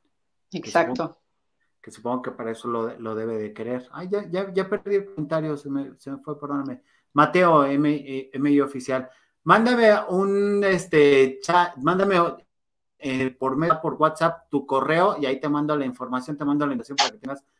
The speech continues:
Speaker 1: uno, un descuento de diez dólares de esta aplicación que nosotros usamos para nuestros en vivos.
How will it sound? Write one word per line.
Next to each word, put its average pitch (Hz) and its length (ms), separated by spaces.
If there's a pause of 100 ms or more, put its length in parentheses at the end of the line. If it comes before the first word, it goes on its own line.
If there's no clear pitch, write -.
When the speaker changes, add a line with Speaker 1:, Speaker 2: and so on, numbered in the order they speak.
(320)
Speaker 1:
uno, 139 440 (160)
un 151 160
descuento 165 500
de 135 180
diez 202 340
dólares 196 480
de 147 120
esta 143 160
aplicación 139 460
que 143 80
nosotros 131 400
usamos 131 300
para 113 240
nuestros 110 480 (340)
en 127 80
vivos. 113 360